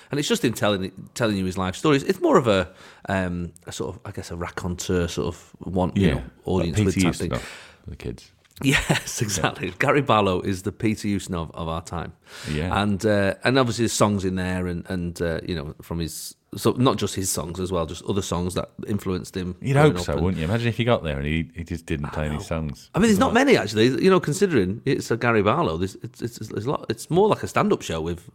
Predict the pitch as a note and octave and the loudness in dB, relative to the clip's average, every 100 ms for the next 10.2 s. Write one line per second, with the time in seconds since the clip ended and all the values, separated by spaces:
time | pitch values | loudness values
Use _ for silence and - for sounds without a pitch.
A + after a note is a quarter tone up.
0 | - F#2 E2 D#2 D#2+ - - F#2+ C3 F3 | -6 -4 -2 -6 -10 -16 -12 -4 -2 2
1 | E3+ - A3+ E4 F2+ - F#2 F#2+ - A#2 | 0 2 2 2 -2 -6 -10 -10 -12 -8
2 | - - D3+ F3+ D3+ A2+ - A2+ - - | -8 -6 -4 0 2 2 2 -2 -2 -12
3 | - A#2+ C3+ - - B2 F2 G2+ F#2+ - | -6 0 2 2 2 2 2 0 0 -2
4 | F2+ F2 - _ _ _ - - A2+ F#2+ | -4 -6 -14 _ _ _ -8 -2 -2 -4
5 | - G2+ G#2+ E2+ F#2 G#2+ F#2 - F#2 E2+ | -6 -4 -2 -2 0 0 -2 0 0 0
6 | E2 D#2+ E2+ F#2+ F2+ - F#2+ A#2+ - - | 0 -2 -4 -4 -6 -6 -8 -8 -12 -12
7 | - - - G2 F2+ E2+ F2 - F2 F2 | -12 -2 2 4 4 0 -4 -4 -2 -2
8 | F2 G2+ - - G#2+ G#2+ G2+ A2 G#2 G2+ | -2 -2 -4 0 2 2 2 2 4 2
9 | F#2+ F#2+ - - A2+ - - A3+ F#3+ E3 | 0 -2 0 4 4 2 0 0 2 4
10 | C3 | 4